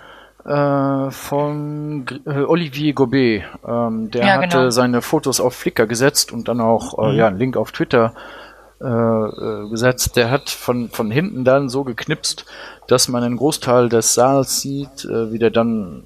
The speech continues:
Speaker 1: ja, äh, voll gefüllt ist mit Leuten. Und da kriegt man do-, schon ein bisschen, äh, einen Eindruck davon, ähm, wie viele Leute da, da in der Tat in dem Saal saßen. Ein anderes Foto, was ich noch beeindruckender fand, ist, er hat eins von, von hinten geknipst,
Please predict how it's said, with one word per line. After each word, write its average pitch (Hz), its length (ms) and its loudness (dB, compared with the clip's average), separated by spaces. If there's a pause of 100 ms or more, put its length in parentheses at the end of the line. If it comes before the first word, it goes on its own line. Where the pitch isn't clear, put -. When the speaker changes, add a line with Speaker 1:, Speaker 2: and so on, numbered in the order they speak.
Speaker 1:
ja, 101 200 0
äh, 98 340 -6
voll 143 200 2
gefüllt 131 300 -2
ist 117 160 -2
mit 113 120 -6
Leuten. 143 440 2 (380)
Und 107 100 -6
da 110 60 0
kriegt - 220 -6
man 117 140 2
do-, 127 220 2
schon 135 260 2
ein 120 40 0
bisschen, 117 360 0
äh, - 60 -4
einen 107 420 0
Eindruck 120 480 0
davon, 117 600 0 (140)
ähm, 98 520 -2 (640)
wie 117 80 -4
viele 107 220 0
Leute 107 540 4
da, - 40 -18
da 110 200 -2
in 104 100 -4
der 104 120 -2
Tat - 200 0
in 104 100 -6
dem 104 140 -6
Saal 110 240 4
saßen. 110 480 0 (400)
Ein 127 120 2
anderes 160 340 4
Foto, 170 320 0
was 131 140 2
ich 131 60 -4
noch - 180 0
beeindruckender 139 580 -2
fand, 135 280 0
ist, 123 240 -4
er 117 120 -2
hat 127 100 -2
eins 123 320 -2
von, 113 360 -6
von 107 200 -10
hinten 185 280 -2
geknipst, - 600 -4